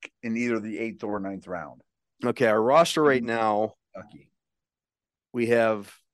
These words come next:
Speaker 2: everything filled but the flex.
Speaker 1: Mm-hmm.
Speaker 2: We got Fields, Aaron Jones, Dalvin Cook,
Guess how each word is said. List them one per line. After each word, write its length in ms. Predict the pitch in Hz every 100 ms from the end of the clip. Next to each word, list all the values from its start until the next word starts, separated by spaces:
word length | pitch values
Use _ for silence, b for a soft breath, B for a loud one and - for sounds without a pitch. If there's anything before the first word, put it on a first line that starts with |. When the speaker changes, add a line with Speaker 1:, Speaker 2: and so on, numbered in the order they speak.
| _ _ _ -
Speaker 2:
everything 400 | 160 196 185 170
filled 240 | - 151
but 100 | 127
the 80 | 104
flex. 580 | - 107 78 - - - _ _ _ _ _ _ _ _ 92
Speaker 1:
Mm-hmm. 220 | 113 113 107 _ _ _ _ _ _ _
Speaker 2:
We 100 | 117
got 140 | 110 104
Fields, 480 | - 160 165 147 131
Aaron 280 | 127 143
Jones, 320 | 127 127 127 113
Dalvin 320 | 117 123 127
Cook, 300 | 104 92